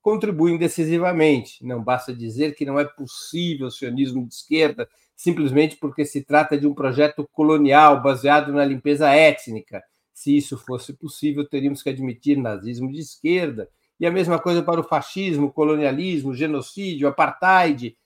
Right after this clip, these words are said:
limpeza étnica. Todos esses crimes de lesa humanidade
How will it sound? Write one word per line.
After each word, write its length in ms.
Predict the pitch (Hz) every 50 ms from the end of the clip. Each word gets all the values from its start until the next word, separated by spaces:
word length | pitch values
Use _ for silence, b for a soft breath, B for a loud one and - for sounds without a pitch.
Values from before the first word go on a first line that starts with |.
| _ - 151
limpeza 480 | 160 170 147 - 160 160 147 160 151
étnica. 580 | 139 135 127 123 - - 117 98 - 110 110 _ -
Todos 380 | 151 143 143 139 135 139 127 135
esses 320 | 135 135 - 170 143 -
crimes 360 | - 147 143 147 147 147 139
de 80 | 135 139
lesa 280 | 131 143 143 135 139
humanidade 680 | 135 143 156 165 147 143 165 170 180 175 165 175 -